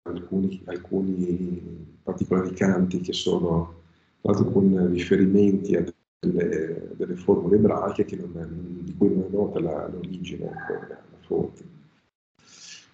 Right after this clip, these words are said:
Però non, non c'è una, non c'è una teologia della musica, nel,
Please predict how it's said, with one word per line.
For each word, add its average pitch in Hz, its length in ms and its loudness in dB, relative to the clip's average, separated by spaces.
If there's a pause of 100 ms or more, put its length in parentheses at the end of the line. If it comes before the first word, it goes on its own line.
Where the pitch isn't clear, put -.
Però 110 360 6
non, 95 320 6
non 90 500 0
c'è 104 280 4
una, 87 720 0 (100)
non 98 120 -6
c'è - 160 0
una - 80 -6
teologia 98 340 0
della 107 160 -2
musica, 85 540 -8
nel, 82 120 -12